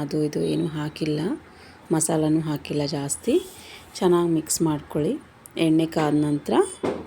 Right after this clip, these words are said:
ಆಯಿಲಲ್ಲಿ ಬಿಡಿ. ಗರಿ ಗರಿಯಾಗಿ ಬರ್ತಿದ್ದಾವೆ ನೋಡಿ, ಈ ಥರ ಬಂದಿದೆ. ನಿಮಗೆ ಯಾವ ರೀತಿ ಶೇಪ್ ಬೇಕೋ ಆ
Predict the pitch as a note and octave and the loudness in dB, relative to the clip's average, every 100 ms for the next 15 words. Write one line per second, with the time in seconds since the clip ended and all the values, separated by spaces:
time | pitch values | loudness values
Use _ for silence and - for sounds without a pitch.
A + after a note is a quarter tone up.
0 | - - - - D#3 D#3 D3+ D3 D3 D3 | -16 -20 -16 -4 0 2 2 2 2 2
1 | D3 A3+ F4+ - - - - - - - | 2 0 -2 -10 -20 -20 -20 -20 -20 -20
2 | - - - - - - - - - - | -20 -20 -20 -20 -20 -20 -20 -20 -12 -2
3 | E3+ E3 D#3+ D#3+ D#3+ D#3+ D#3+ F#3 E3+ D#3 | 4 4 4 4 4 4 2 2 2 2
4 | D#3+ D#3 D3+ G3 F4+ - - - - - | 0 0 0 -2 -4 -8 -20 -20 -20 -20
5 | - - F3+ E3+ E3+ D#3 D#3+ D#3 D#3 D3+ | -20 -2 2 4 2 0 0 0 0 -2
6 | D3 D#3+ G3+ D#4 - - - - - - | -2 -2 0 0 -2 -16 -20 -20 -20 -20
7 | - - F#3+ - _ - F#3+ G3+ F#3+ F3 | -16 -8 -8 -10 _ 0 2 4 4 4
8 | F3 F3+ F3+ F3+ F3+ E3 E3 E3 F#3 | 4 2 2 0 0 2 2 2 2